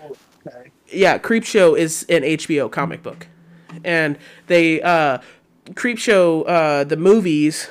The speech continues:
Speaker 2: there's been, like, one, two, three, four, something, something, like, four or five Creepshow movies.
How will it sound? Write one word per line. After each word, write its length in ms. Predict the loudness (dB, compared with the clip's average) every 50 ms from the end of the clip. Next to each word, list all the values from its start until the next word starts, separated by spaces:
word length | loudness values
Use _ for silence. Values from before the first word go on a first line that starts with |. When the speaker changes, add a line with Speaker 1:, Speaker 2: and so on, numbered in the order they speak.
| -18 -16 -8
Speaker 2:
there's 400 | -6 -4 0 0 0 0 0 0
been, 160 | 0 0 2
like, 220 | 0 -2 -2 -2
one, 180 | -2 -4 -2 -2
two, 160 | -4 -8 -8
three, 260 | -4 -4 -4 -2 -4
four, 440 | -4 -4 -4 -4 -2 -2 -2 -4 -6 -8 -20 -20 -20 _ -10
something, 320 | -2 -2 -2 -2 -2 -4
something, 380 | 0 0 0 0 -2 -6 -2 0
like, 180 | 0 0 0
four 240 | 0 2 4 4 4
or 60 | 2
five 460 | 2 2 2 4 4 2 2 0 -2
Creepshow 440 | -4 -4 -4 -4 -2 -4 -2 -2 -2
movies. 440 | -2 -2 -2 -2 -2 -4 -6 -8